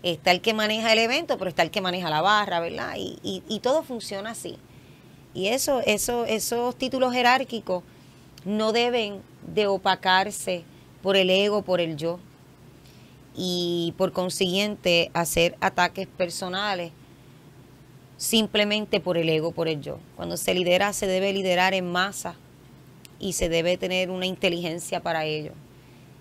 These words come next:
Y a veces no está en los libros, eso no está en los títulos ni en los diplomas, eso está en el ser, eso está en el ser. Así que yo solo pido, ¿verdad?, a las vibras del universo que me mantengan siendo la persona que soy,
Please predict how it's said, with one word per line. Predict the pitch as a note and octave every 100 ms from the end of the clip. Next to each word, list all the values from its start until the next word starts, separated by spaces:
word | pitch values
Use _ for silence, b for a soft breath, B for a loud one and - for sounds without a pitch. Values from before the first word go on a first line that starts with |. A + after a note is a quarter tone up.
| - -
Y | F3+
a | E3+
veces | E3 E3 G#3
no | F#3 F#3+
está | F#3+ G3
en | G3
los | G3
libros, | F3+ F3+ G3 G3+ G#3+ G#3 - - - - - - - - - B B B -
eso | E3+ E3+ G3
no | F#3 F#3
está | G3 - G3+
en | F#3+
los | F#3 F3
títulos | - G3 F#3+ F#3 F3+ F3+
ni | E3+
en | D#3+
los | D#3+
diplomas, | B2+ D#3 D#3+ D#3+ D#3 E3
eso | - - A3
está | - A3+
en | A3+
el | G3
ser, | - G#3 G#3+ - - - - B B B B B -
eso | F#3+ -
está | G#3 G#3
en | G3
el | F#3
ser. | - F#3 F3
Así | E3+ -
que | F3+ G3 F#3 F3 E3 - B B B B B -
yo | F3+
solo | F#3+ A3 A3+
pido, | A3 G3+ G3+
¿verdad?, | F#3+ F3 F3+ F3+ E3+
a |
las | E3
vibras | D#3+ E3 F3+
del | G3
universo | G3 F3+ F3 E3+ -
que |
me | F#3 E3+
mantengan | D#3+ D#3 D#3 E3 F#3 F#3 F3+ E3 -
siendo | - F#3 F3
la | F#3+
persona | F#3 E3+ F#3 F3+
que | E3
soy, | E3 - G3 A3+